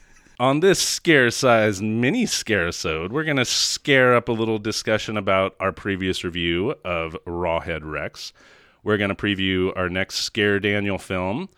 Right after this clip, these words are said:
We're gonna answer our question of the week, which is actually gonna be a little bit different this week. And we're gonna read a few of your movie dares.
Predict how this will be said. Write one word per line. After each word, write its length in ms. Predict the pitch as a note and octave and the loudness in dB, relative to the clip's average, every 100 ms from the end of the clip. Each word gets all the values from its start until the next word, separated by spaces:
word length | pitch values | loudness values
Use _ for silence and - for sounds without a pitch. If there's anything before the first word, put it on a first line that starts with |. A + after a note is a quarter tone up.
| _ _ _ | _ _ _
We're 120 | G2 | -4
gonna 160 | G#2 G#2 | -2 0
answer 520 | A2+ A2+ A2+ G#2+ G#2 - | -2 -2 0 2 2 2
our 240 | G2 F#2+ | 0 0
question 480 | - - E3+ - E3 | -2 -2 -2 0 -2
of 80 | D3+ | -2
the 80 | |
week, 320 | C3+ A3+ A#3 - | -2 -4 -4 -6
which 160 | G2+ | -6
is 100 | G#2 | -4
actually 360 | A2+ B2+ - A#2+ | -4 -4 -4 -2
gonna 140 | B2 | -2
be 100 | A#2+ | -2
a 40 | B2 | -2
little 180 | F#3 | -4
bit 140 | A3+ A3 | -6 -6
different 320 | B3 - D#2 | -8 -8 -8
this 220 | D#2+ - | -8 -10
week. 280 | D#2 B2+ - - | -10 -12 -14 -8
And 180 | G#2 | -6
we're 60 | B2 | -4
gonna 160 | D3 D3+ | -6 -6
read 220 | E3 F#3 | -6 -8
a 80 | - | -10
few 320 | - G3 G#3+ | -10 -8 -6
of 160 | D3 | -8
your 100 | D#3+ | -8
movie 320 | D#3 D#3+ E3+ E3 | -6 -6 -8 -10
dares. 800 | F3 B3 D#3+ E2+ C#2+ D2 - | -10 -6 -2 -2 -4 -8 -12